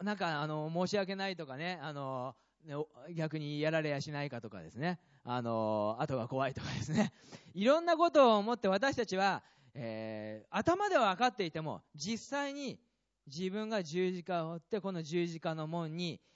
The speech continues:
入る備えをしてこなかった。これは悔い改めるべきことです。えー、あの、隣にぶつかっても何でもいいんです。みんなでやっていけばいいわけなんですね。そして、いいですか？この十字架の門っていうのは、え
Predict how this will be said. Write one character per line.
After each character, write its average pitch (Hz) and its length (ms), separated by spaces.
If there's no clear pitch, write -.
入 180 380
る 131 100
備 165 480
え 151 40
を 160 300
し - 140
て 269 120
こ 226 180
な 427 160
か 381 140
っ 156 40
た。 - 240
こ 160 80
れ 156 60
は 107 80
悔 98 200
い 107 180
改 202 100
め 247 120
る 220 80
べ 147 120
き - 20
こ 87 80
と 76 80
で 67 100
す。 - 120
え 76 200
ー、 180 60
あ 175 100
の、 156 180
隣 247 340
に 247 80
ぶ 185 140
つ - 80
か 240 100
っ 220 60
て 226 80
も 170 100
何 233 180
で 214 60
も 165 120
い 196 40
い 240 40
ん - 20
で 185 100
す。 - 140
み 180 160
ん 294 140
な 311 140
で 214 100
や 170 100
っ 160 40
て 165 140
い 156 40
け 156 100
ば 98 180
い 170 120
い 254 60
わ 214 100
け 139 100
な 98 80
ん 78 60
で - 80
す - 60
ね。 151 240
そ 185 80
し - 100
て、 208 260
い 226 80
い - 20
で 190 80
す - 60
か？ 131 100
こ 208 120
の 196 80
十 220 260
字 240 140
架 269 160
の 247 140
門 247 240
っ - 20
て 185 120
い 160 60
う 147 40
の 123 100
は、 139 280
え 80 480